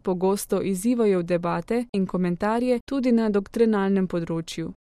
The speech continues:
In tukaj so pomembni odzivi vernih, ki se priključijo tem debatam.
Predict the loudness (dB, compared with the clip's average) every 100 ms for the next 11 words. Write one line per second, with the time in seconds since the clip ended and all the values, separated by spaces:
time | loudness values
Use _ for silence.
0 | _ 0 2 4 2 4 2 4 -2 0
1 | 2 2 2 2 2 0 0 0 2 2
2 | 2 2 0 -2 -6 -8 -4 0 -2 0
3 | 0 2 0 2 2 2 0 0 0 -2
4 | -4 -4 -6